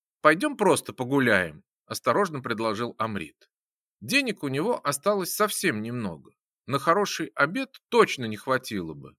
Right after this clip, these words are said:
И он сейчас надеялся, что Иринка согласится на прогулку. Тем более, что в имитаторе они перекусили, пусть и немного. «Есть хочу!» Девушка замедлила шаг.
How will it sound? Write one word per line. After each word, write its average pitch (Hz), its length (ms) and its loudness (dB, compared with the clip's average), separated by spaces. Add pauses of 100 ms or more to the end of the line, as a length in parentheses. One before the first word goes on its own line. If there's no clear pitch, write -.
(420)
И 170 80 0
он 269 180 0
сейчас 165 420 -2
надеялся, 170 600 -2
что 143 260 0
Иринка 165 320 -4
согласится 180 720 -2
на 117 140 -6
прогулку. 104 640 -2 (560)
Тем 147 220 2
более, 147 240 4
что - 180 0
в 139 100 -2
имитаторе 151 720 0
они 214 200 -2
перекусили, 190 800 -6
пусть 165 240 -4
и 170 40 2
немного. 131 520 -4 (380)
«Есть 196 380 4
хочу!» 165 540 0 (260)
Девушка 196 440 2
замедлила 127 560 0
шаг. - 480 -8